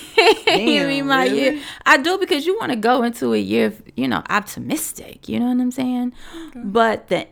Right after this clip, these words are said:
Speaker 2: energy I feel, um, it's some rich bitch energy that I'm feeling.
Speaker 1: Mm, where my rich bitches i-, at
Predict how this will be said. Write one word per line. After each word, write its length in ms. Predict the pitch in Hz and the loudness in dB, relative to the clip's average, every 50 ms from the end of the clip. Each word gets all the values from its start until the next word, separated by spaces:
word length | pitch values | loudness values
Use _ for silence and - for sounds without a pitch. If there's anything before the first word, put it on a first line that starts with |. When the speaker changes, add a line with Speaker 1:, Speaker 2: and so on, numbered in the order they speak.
| _ _ | _ _
Speaker 2:
energy 600 | - 220 254 285 359 370 339 254 - - 196 202 - - - | -2 0 2 2 2 2 0 0 -2 -4 -4 -4 -4 -6 -6
I 160 | 170 165 165 | -4 -4 -6
feel, 760 | 165 - - - - 170 165 165 156 147 147 151 156 170 - - - - - - _ _ _ - | -8 -10 -8 -4 -2 0 2 2 0 0 -2 -4 -4 -6 -8 -14 -20 -20 -20 -20 _ _ _ -6
um, 720 | - 175 180 170 143 127 - - - - - - - 202 - _ _ _ _ _ _ _ _ _ _ _ _ _ - - - - - | -4 -2 -2 -4 -4 -6 -8 -10 -12 -12 -12 -14 -14 -16 -18 _ _ _ _ _ _ _ _ _ _ _ _ _ -12 -12 -8 -2 0
it's 140 | 262 - - | 0 0 0
some 220 | - 262 214 196 | 0 -2 2 2
rich 240 | 214 226 220 - - | 2 2 2 0 -6
bitch 380 | 185 180 185 202 196 - - - _ | -4 0 0 0 0 0 -6 -12 _
energy 340 | - 143 196 240 240 202 208 185 | -4 -2 0 0 2 0 -2 -2
that 140 | 175 156 | -4 -6
I'm 160 | 139 139 143 - | -6 -8 -10 -12
feeling. 500 | - - - - 208 208 - - - - | -14 -12 -8 -6 -6 -4 -6 -8 -8 -8
Speaker 1:
Mm, 480 | 208 220 233 240 240 240 233 214 165 160 | -6 -4 -2 -2 -2 -2 -2 -2 0 0
where 140 | 202 226 247 | 2 2 2
my 180 | 254 247 233 | 2 2 2
rich 300 | 208 185 202 220 226 220 | 2 2 2 0 0 -2
bitches 520 | 196 175 190 196 190 196 - 196 190 170 - | -2 0 0 0 0 -2 -4 -6 -6 -4 -4
i-, 260 | 143 160 - - - | -4 -4 -4 0 2
at 280 | 160 160 147 - - | 4 4 4 2 0